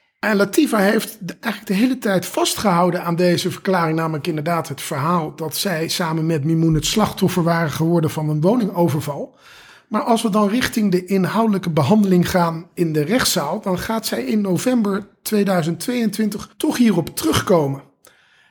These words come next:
En de verklaringen die ze dan aflegt, hebben toch wel weer een hele andere dimensie.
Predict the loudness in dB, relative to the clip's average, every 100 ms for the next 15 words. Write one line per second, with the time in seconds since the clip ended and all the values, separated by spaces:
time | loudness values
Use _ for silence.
0 | _ -6 -2 -2 -2 -4 0 2 4 2
1 | 2 2 0 -4 -10 -8 -6 -2 -2 -2
2 | -6 -12 -8 -4 -6 -6 -14 -12 -8 -8
3 | -10 -12 -10 -8 -4 0 0 -2 0 0
4 | 2 2 4 4 4 2 0 -2 -4